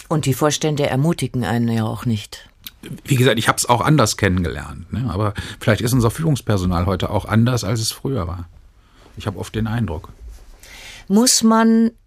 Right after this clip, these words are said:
Speaker 1: erst lange weg sein, ehe man darüber sprechen kann, öffentlich?
Speaker 2: Ja. Ja. Ja, also,
Speaker 1: Bei Ihnen
Speaker 2: na,
Speaker 1: ist
Speaker 2: man
Speaker 1: es
Speaker 2: muss
Speaker 1: ja
Speaker 2: gar
Speaker 1: so.
Speaker 2: nicht, man muss gar nicht lang weg sein, um darüber öffentlich sprechen zu können.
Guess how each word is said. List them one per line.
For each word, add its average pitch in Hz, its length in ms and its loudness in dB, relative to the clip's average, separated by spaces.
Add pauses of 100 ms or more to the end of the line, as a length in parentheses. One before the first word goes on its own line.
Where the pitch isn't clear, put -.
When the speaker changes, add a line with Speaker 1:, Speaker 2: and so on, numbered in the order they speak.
(180)
Speaker 1:
erst 196 320 2
lange 165 640 4
weg 185 180 2
sein, 202 560 2
ehe 175 120 2
man 185 180 4
darüber 165 640 2 (420)
sprechen 147 400 -4
kann, 190 260 -6
öffentlich? 98 560 -6 (240)
Speaker 2:
Ja. 90 80 -2
Ja. 78 200 -4 (1160)
Ja, 95 320 -10
also, 98 200 2
Speaker 1:
Bei 170 120 4
Ihnen 214 240 4
Speaker 2:
na, 123 80 6
Speaker 1:
ist 139 80 4
Speaker 2:
man 127 80 4
Speaker 1:
es 120 60 6
Speaker 2:
muss 135 120 4
Speaker 1:
ja 107 60 -2
Speaker 2:
gar 123 100 4
Speaker 1:
so. 123 60 4
Speaker 2:
nicht, 110 160 0
man 113 100 6
muss 127 160 2
gar 120 140 2
nicht 120 160 2
lang 107 160 4
weg 110 160 2
sein, 104 160 2
um 104 80 2
darüber 101 200 0
öffentlich 90 280 -2
sprechen 135 320 0
zu 95 120 -4
können. - 240 -2